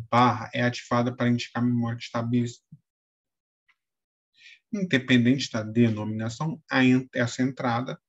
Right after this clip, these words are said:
serve para habilitar um processo de, de, de operação de escrita, de operação de escrita, certo? E, por outro lado, quando esse processo está em nível alto, você habilita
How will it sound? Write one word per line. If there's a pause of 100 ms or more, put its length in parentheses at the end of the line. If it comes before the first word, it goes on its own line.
(140)
serve
para
habilitar
um
processo
de, (460)
de,
de
operação
de
escrita,
de
operação
de (360)
escrita, (760)
certo? (380)
E,
por
outro
lado,
quando
esse
processo
está
em
nível
alto,
você
habilita